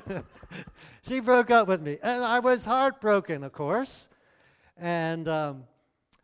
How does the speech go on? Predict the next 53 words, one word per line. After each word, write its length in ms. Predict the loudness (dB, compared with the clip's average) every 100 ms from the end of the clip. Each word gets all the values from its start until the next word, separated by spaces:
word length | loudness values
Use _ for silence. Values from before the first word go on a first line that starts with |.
| _ _ -4
only 180 | -2 -2
time 180 | -4
in 40 | -2
my 240 | -2 0
life 280 | 0 0 -2
I 60 | -4
couldn't 320 | -4 -4 -4
eat. 240 | -8 -12 -20 _ _ _
Most 220 | -12 -10
of 40 | -8
you 60 |
know 160 | -6 -6
me, 160 | -4 -6
I 140 | -4
eat 140 | -8
a 40 | -6
lot. 360 | -2 -2 -4 _
You 140 | -16
can't, 80 | -16 -20
it's 160 | -20
just 160 | -20 -8
hard 160 | -6 -6
to, 100 | -12 _ -12
hard 160 | -10 -10
to 80 |
tell. 320 | -10 -10 -10 _ _ _ _
But 100 | -8
I 40 | 0
had 180 | 0 0
no 120 | 0
appetite. 480 | 0 -2 -12 -16 -18 _ _ _ _ -10
I 60 | -10
was 160 | -10
heartbroken. 1300 | -8 -4 -4 -4 _ _ _ _ _ -4 -4 -4 -8 -20 _ _ _ _ _ _ _
So, 340 | -8 -6 -10 _ _ _ _ _
uh, 40 | -20 _ _ _ -8
"God, 320 | -6 0 0 0
why 160 | -2
did 160 | -2 -6
you 100 | -8
do 340 | -8 -4 -2
this? 240 | -2 -4 -4
Why 140 | -4
did 160 | -4 -6
you 80 |
let 240 | -6 -6 -4
this 180 | -6 -6
happen?" 440 | -10 -10 -10 -18
A 760 | _ _ _ _ _ _ _ -10
couple 260 | -10 -10 -12
years 320 | -12 -12 -10
later, 320 | -8 -8 -8
though, 320 | -10 -14 -18